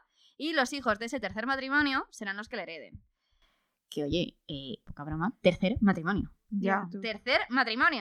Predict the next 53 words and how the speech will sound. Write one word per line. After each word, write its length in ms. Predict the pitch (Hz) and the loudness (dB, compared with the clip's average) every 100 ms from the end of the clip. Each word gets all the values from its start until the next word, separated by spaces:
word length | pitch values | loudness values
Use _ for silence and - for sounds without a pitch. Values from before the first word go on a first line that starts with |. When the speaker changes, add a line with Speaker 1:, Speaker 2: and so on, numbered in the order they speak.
| 214 | 4
Speaker 2:
Es 120 | 202 | 6
Speaker 3:
Con 80 | 214 | 8
Speaker 2:
como 200 | 247 247 | 8 12
una 120 | 240 | 12
Speaker 3:
veintiséis 120 | 233 | 12
Speaker 2:
viuda 140 | 214 202 | 12 10
Speaker 3:
años, 120 | 190 | 8
¿eh? 80 | 202 | 6
Speaker 2:
negra 240 | 185 180 | 6 6
y 60 | 226 | 6
yo 60 | 185 | 4
lo 60 | |
estaba 300 | 262 - 381 | 4 6 8
viendo 260 | 339 220 220 | 10 12 12
y 20 | |
Speaker 3:
Joder, 60 | 226 | 12
Speaker 2:
digo, 180 | 220 220 | 12 12
"No 80 | 220 | 12
Speaker 3:
tú 60 | |
Speaker 2:
sé 60 | 240 | 12
qué 60 | 233 | 12
Speaker 3:
ya 60 | |
Speaker 2:
se 60 | 220 | 12
va 80 | 247 | 12
a 20 | |
Speaker 3:
ves. 100 | 226 | 12
Speaker 2:
querer 160 | 233 | 8
casar 240 | 226 214 202 | 8 8 6
contigo". 300 | 196 185 202 | 4 2 -2
Speaker 1:
Sarin 320 | - 247 285 | 4 6 8
hace 200 | 269 254 254 | 6 4 2
referencia 400 | 254 269 269 220 | 2 2 2 2
a 20 | |
lo 80 | 202 | 0
que 60 | |
llevamos 240 | 190 208 220 | 0 0 0
viendo 160 | 226 | 0
muchísimo 340 | 226 226 214 214 | 0 0 -2 0
tiempo, 260 | 240 240 | 0 0
una 120 | 208 202 | 0 -4
inseguridad 400 | 196 196 185 214 | -2 -4 0 0
y 60 | |
una 100 | 196 | 2
baja 220 | 190 190 185 | 0 2 0
autoestima 560 | 180 175 - 226 165 - | -2 -4 0 2 2 -2
en 120 | 175 | -8
lo 80 | 160 | -8
que 100 | 160 | -10
a 20 | |
sí 120 | 190 | -10
misma 260 | 196 226 226 | -6 -4 -4
respecta, 640 | 165 - 240 233 - 196 - | -6 -4 -2 0 0 -2 -4
Speaker 3:
Mm. 60 | - | -20